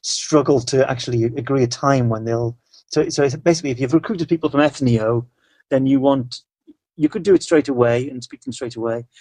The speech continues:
but you might choose to send them to a Doodle form where they can actually schedule themselves in, book themselves in for an appointment with you, and then, uh, and then, and then you just turn up at the time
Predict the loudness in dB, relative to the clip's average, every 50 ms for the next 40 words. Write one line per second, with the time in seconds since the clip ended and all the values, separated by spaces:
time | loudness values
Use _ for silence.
0 | _ _ _ 0 0 2 4 2 2 0 0 0 0 0 0 -4 -6 -4 -4 -4
1 | -4 -4 -4 -8 0 2 4 4 4 2 0 -4 -4 -4 -4 -4 -4 -4 -8 -10
2 | _ _ _ _ _ _ 2 2 4 4 -2 0 -2 -2 -2 -2 -6 -8 -4 0
3 | 0 0 2 2 0 0 0 -2 -4 -2 -2 0 0 0 2 2 0 0 2 2
4 | 2 0 0 0 -2 -8 0 4 2 2 4 2 -6 -6 -6 -8 -14 -14 _ _
5 | -4 -4 -4 -8 -12 -12 _ -8 -8 -6 -6 -10 -10 -10 _ _ _ _ _ _
6 | _ _ _ _ -2 -2 2 4 2 2 2 0 -2 -2 -2 -2 -2 -4 -6 _
7 | _ _ _ _ _ _ _ _ -2 0 2 2 2 2 0 -2 -2 -4 -6 _
8 | _ -8 -2 0 2 2 2 0 -2 -4 -6 -8 -4 0 0 0 2 0 -2 -2
9 | -6 -10 -10 -12 -4 2 2 2 4 2 -2 -6